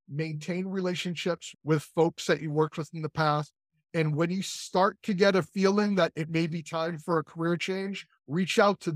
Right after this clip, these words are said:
them first. A third tool that's overlooked is to develop a relationship with three to five external recruiters, okay? Just three to five. More than that's not a good use of your time.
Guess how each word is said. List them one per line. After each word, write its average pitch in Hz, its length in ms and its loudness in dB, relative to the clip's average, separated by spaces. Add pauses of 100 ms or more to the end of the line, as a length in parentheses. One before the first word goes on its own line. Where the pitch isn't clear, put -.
(100)
them 156 460 0
first. - 440 -6 (120)
A 185 100 2
third 311 540 -4
tool 165 460 2 (200)
that's 175 360 0
overlooked 196 800 0 (320)
is - 160 -10
to 190 100 -2
develop 180 540 0
a - 80 -8
relationship 180 1000 -2 (320)
with 151 200 2
three 220 720 -2 (240)
to 175 120 0
five 170 600 4 (180)
external 175 680 -2
recruiters, 147 760 -6 (420)
okay? 175 380 2 (260)
Just 196 380 2
three 226 160 -2
to 202 100 4
five. 147 360 4
More 156 180 -2
than 185 160 -4
that's 180 360 -2 (260)
not 165 220 4
a 165 40 0
good 156 160 0
use 156 200 -6
of - 60 -14
your 160 140 -6
time. 165 440 0